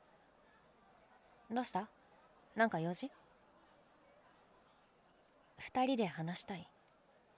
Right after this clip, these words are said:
わかった。すぐ行くよ。ああ、うん。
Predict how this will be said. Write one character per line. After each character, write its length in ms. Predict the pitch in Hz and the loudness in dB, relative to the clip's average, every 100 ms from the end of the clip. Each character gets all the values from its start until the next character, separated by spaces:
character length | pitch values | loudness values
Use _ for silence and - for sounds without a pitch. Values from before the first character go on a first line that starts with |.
| - - - - - - - - - - - - - | -20 -20 -20 -20 -20 -20 -20 -20 -20 -20 -20 -4 2
わ 100 | 175 | 4
か 100 | 180 | 2
っ 40 | |
た。 120 | - - - - - - - - - - | -4 -10 -12 -20 -20 -20 -20 -20 -12 -2
す 120 | 233 | 0
ぐ 60 | |
行 100 | 196 | 0
く 100 | - | -4
よ。 100 | 170 - - - - - - - - - - - - - - | -8 -8 -16 -20 -20 -20 -20 -20 -20 -20 -20 -20 -20 -20 4
あ 260 | 277 262 - - | 6 6 4 4
あ、 60 | |
う 60 | |
ん。 60 | 277 | 6